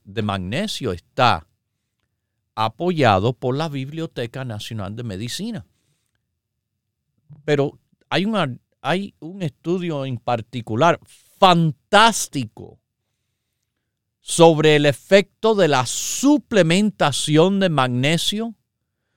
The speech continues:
sobre los músculos. Y si lo quieren buscar,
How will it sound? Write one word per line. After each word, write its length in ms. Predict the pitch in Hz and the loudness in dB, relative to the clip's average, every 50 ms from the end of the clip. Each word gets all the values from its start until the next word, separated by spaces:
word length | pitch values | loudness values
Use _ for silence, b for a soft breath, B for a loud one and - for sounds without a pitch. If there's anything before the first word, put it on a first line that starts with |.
| _ _ | _ _
sobre 540 | _ - - - - 170 175 165 160 160 156 | _ -12 -6 0 4 6 6 6 6 4 2
los 240 | 156 151 147 135 131 | 4 4 2 2 2
músculos. 920 | 143 170 208 240 - - - - 131 104 85 73 - - - - - _ _ _ _ _ _ _ _ _ _ _ _ - | 0 2 2 2 0 0 -6 -8 -6 -4 -4 -6 -8 -12 -18 -18 -20 _ _ _ _ _ _ _ _ _ _ _ _ -6
Y 420 | 127 131 135 131 127 127 - - _ _ _ | -2 0 2 2 2 0 -2 -4 _ _ _
si 240 | - - - 143 131 | -6 -2 0 2 4
lo 120 | 131 123 | 4 2
quieren 320 | 120 - 143 156 180 190 | 2 2 4 4 4 4
buscar, 600 | 185 185 165 - - - 180 175 185 214 226 - | 4 4 2 0 2 4 6 6 6 4 2 -4